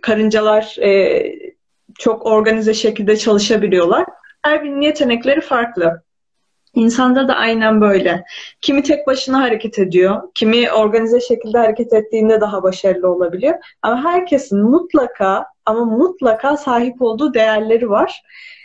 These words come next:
e, yetenekleri var ve bu yeteneklerle Allah bizim bir şey üretmemizi istiyor. Burada da, e, neyi üreteceğimiz galiba,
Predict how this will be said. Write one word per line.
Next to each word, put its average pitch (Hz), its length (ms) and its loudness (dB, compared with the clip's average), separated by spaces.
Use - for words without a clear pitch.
e, 202 80 2
yetenekleri 214 840 -2
var 294 200 0
ve 254 180 -2
bu 254 60 2
yeteneklerle 285 920 0
Allah 302 380 0
bizim 302 260 4
bir 294 100 4
şey 302 260 2
üretmemizi 247 640 0
istiyor. 185 540 0
Burada 247 380 2
da, 339 320 -2
e, 214 80 4
neyi 262 160 2
üreteceğimiz 208 720 0
galiba, 247 540 0